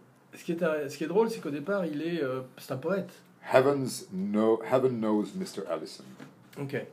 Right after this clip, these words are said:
Speaker 1: c'est un de ceux
Speaker 2: De
Speaker 1: qu'il a
Speaker 2: John
Speaker 1: fait avec,
Speaker 2: Huston.
Speaker 1: avec Deborah Kerr.
Speaker 2: Voilà.
Speaker 1: Ok, d'accord. Qui est déjà en mille neuf cent cinquante-sept, c'est ça ?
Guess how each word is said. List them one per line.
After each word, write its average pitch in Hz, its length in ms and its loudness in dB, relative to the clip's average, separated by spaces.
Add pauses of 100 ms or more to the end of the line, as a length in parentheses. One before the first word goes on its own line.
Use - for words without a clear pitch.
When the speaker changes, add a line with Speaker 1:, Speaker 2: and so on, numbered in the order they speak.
(140)
Speaker 1:
c'est 131 140 -8
un 131 80 -4
de 135 60 -6
ceux 175 120 -8
Speaker 2:
De 202 60 -2
Speaker 1:
qu'il 131 100 -2
a 127 40 2
Speaker 2:
John - 80 0
Speaker 1:
fait 156 60 2
avec, 139 120 0
Speaker 2:
Huston. 131 100 -4
Speaker 1:
avec 123 180 -6
Deborah 127 340 -2
Kerr. 117 200 -10
Speaker 2:
Voilà. 101 180 -12 (280)
Speaker 1:
Ok, 110 200 -12 (480)
d'accord. 117 320 -8 (280)
Qui 165 80 0
est 139 60 2
déjà 147 420 2
en 135 120 -4
mille 143 140 0
neuf 160 80 -2
cent 180 100 2
cinquante-sept, 139 440 -2
c'est - 80 -18
ça ? 151 260 -6